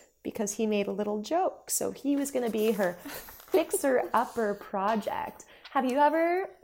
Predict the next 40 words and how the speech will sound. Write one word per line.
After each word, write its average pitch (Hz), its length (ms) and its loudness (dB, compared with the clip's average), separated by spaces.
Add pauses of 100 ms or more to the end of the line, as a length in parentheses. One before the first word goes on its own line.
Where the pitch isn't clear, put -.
thought 302 260 2
that - 140 -4
you 262 180 2
could 277 380 2 (760)
be 262 400 0
a, 233 140 -2 (360)
that, 226 240 0
like, 226 220 0 (240)
have 277 260 4
you 247 140 2
ever 285 220 4
gone 269 200 0
on 269 120 0
a 262 60 0
date 226 220 2
with 247 120 -4
someone 262 260 -2
and 247 80 -2
you're 240 140 -2
like, 220 320 -4 (400)
"Man, 208 460 2
I 214 160 0
could, 233 180 -4 (180)
I 220 140 0
could 220 360 -6
settle 226 360 2
with 214 160 -4
this 214 180 -2
person 202 580 -2 (120)
if 208 180 -2
I 196 120 0
could 202 200 -4
just, 196 220 -6
like, 190 340 -8
fix 208 220 -8
them 196 180 -2
up 180 180 -6
a - 60 -4
little - 280 -6
bit"? - 320 -6